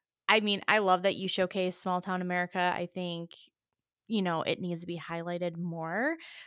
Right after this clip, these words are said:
but, like, it's just bringing more eyes to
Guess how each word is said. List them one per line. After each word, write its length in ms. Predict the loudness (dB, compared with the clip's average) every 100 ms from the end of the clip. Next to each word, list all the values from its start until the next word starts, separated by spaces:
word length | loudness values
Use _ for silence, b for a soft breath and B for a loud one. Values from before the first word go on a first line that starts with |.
| 2
but, 180 | 4 4
like, 140 | 2
it's 140 | 0 0
just 260 | -2 0
bringing 400 | -2 0 2 2
more 800 | 2 2 2 4 4 4 4 2 0
eyes 640 | -2 0 0 0 -2 -6 -8 -8
to 600 | -4 -2 0 0 -2